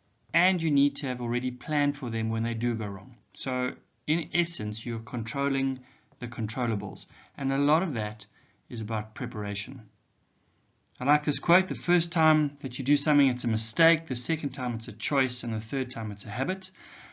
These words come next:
And if your mistakes are due to lack of preparation, then this quote rings true. And I think we can fix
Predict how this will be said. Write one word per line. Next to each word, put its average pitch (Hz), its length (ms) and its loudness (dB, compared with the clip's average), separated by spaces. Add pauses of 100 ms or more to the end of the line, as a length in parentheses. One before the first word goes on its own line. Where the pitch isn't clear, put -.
(120)
And 143 120 0
if 160 140 0
your 247 80 0
mistakes 180 640 0
are 143 140 -4
due 139 160 -2
to 131 200 -4
lack 123 220 -2
of - 140 -16
preparation, 120 640 -2
then 110 120 0
this 117 160 0
quote 139 380 -4
rings 110 300 -2
true. 101 260 -8 (560)
And 113 200 -8
I 113 100 -8
think 131 180 -4
we 127 100 0
can 120 180 0
fix - 420 -2